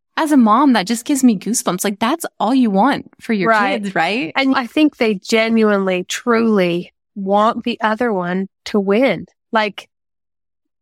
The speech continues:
Speaker 2: almost to a fault. Like, it, they would have guilt if they won and the brothers didn't. And I'm like,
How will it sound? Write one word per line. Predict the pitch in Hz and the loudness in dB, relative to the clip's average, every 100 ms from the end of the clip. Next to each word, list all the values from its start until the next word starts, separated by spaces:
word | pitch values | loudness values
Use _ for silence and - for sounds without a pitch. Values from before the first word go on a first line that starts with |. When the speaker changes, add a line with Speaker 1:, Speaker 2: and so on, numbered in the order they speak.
| - | -2
Speaker 2:
almost | 226 294 359 269 - | 0 2 2 0 -2
to | 277 269 | 0 2
a | |
fault. | 240 - 294 285 226 | 0 0 2 2 0
Like, | 226 214 - - - | -2 -2 -6 -16 -4
it, | 240 - _ _ _ - - | -4 -4 _ _ _ -20 -4
they | 240 240 | -2 2
would | 233 214 | 0 -2
have | - 233 208 - | -4 -4 -4 -4
guilt | 233 226 277 - - _ _ _ _ | 0 0 -2 -10 -20 _ _ _ _
if | 240 - | -6 -2
they | 220 208 | -2 0
won | 208 214 254 226 | 0 0 0 0
and | 208 | -2
the | 208 | -4
brothers | 214 214 208 196 | -2 -2 -4 -6
didn't. | - 233 233 190 - _ - | -4 -2 -2 -6 -12 _ 0
And | 247 240 233 - | 2 2 0 -2
I'm | 247 247 | 0 0
like, | 233 - | 0 -4